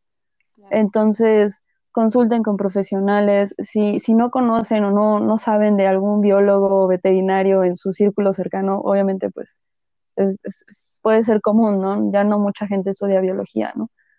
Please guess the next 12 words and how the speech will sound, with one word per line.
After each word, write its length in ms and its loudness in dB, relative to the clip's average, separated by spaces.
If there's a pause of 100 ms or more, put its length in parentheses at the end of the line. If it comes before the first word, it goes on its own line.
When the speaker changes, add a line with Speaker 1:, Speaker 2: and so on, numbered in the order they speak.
(240)
Speaker 2:
Pero 360 2
acérquense, 1080 0
pues, 180 -2
en 120 -2
los 120 -4
zoológicos, 1080 -2
en 100 -4
los 160 -8
acuarios, 880 0 (340)
visítenlos, 880 0
de 100 2
verdad. 400 2